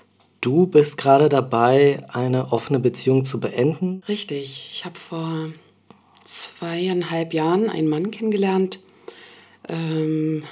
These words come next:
Speaker 2: mit dem ich zuerst eine feste Beziehung hatte. Dann merkte ich nach etwa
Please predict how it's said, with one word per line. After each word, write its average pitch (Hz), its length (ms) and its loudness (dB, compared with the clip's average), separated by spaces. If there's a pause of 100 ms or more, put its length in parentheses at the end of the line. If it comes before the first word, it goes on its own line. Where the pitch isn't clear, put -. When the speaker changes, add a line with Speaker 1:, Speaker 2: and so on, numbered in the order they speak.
(140)
Speaker 2:
mit 165 360 -2
dem 175 240 4
ich - 460 -4 (400)
zuerst - 340 0
eine 160 80 6
feste 180 400 0
Beziehung 233 500 2
hatte. 233 340 -2 (760)
Dann 175 260 0
merkte 175 500 -4
ich 175 340 -6
nach 165 340 -8
etwa 160 500 -8